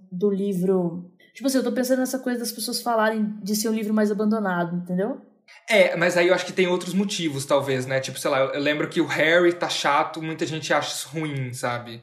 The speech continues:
Speaker 1: Não, não, beleza, mas o, o meu ponto principal aqui é que, tipo assim, não é um livro que vai ser acessível pra muita gente, entendeu? Tipo assim, se a pessoa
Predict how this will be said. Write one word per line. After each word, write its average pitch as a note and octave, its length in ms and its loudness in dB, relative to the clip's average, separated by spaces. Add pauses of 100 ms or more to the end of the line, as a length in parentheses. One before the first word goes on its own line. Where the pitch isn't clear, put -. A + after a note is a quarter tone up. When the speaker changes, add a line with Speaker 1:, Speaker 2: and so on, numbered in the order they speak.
(120)
Speaker 1:
Não, A#4+ 180 -6
não, G4 200 0
beleza, C4+ 440 4
mas G#3+ 160 0
o, B3 140 -8
o A#3 140 -6
meu C4 260 0
ponto B3+ 340 -2
principal G#3+ 640 0
aqui G#3 320 -4
é - 20 -6
que, A#3+ 100 -8
tipo - 200 -6
assim, G#3 500 -2 (340)
não B3+ 380 2
é C#4 80 6
um D#4+ 160 2
livro A3+ 560 -2
que - 160 -10
vai B3 180 2
ser B3+ 200 -2
acessível A#3 800 -4
pra C4 120 0
muita A#3+ 340 0
gente, G3 480 -2
entendeu? F3 420 -6 (320)
Tipo A3 180 -8
assim, A3 460 -4
se - 140 -6
a A#3 60 -2
pessoa B3+ 800 -2